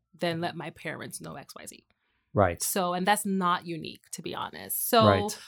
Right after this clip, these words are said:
Speaker 1: what I tend to do goes back to relationship building in the beginning. So I see everyone at the same time. So I have three visits in one pretty much.
Speaker 2: Right.
Speaker 1: So walk into the room, I see the, the parents or the guardians and the child at the same time. And at that, before I do the confidential, I say,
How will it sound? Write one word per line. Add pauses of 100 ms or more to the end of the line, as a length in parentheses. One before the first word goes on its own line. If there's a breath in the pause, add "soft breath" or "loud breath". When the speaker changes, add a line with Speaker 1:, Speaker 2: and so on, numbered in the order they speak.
(140 loud breath)
Speaker 1:
what
I
tend
to
do
goes
back
to
relationship
building
in
the
beginning.
So
I
see (140)
everyone
at
the
same
time.
So
I
have
three
visits
in
one
pretty
much.
Speaker 2:
Right.
Speaker 1:
So
walk
into
the
room, (320 loud breath)
I
see
the,
the
parents
or
the
guardians
and
the
child
at
the
same
time.
And (120)
at
that,
before
I
do
the
confidential,
I
say,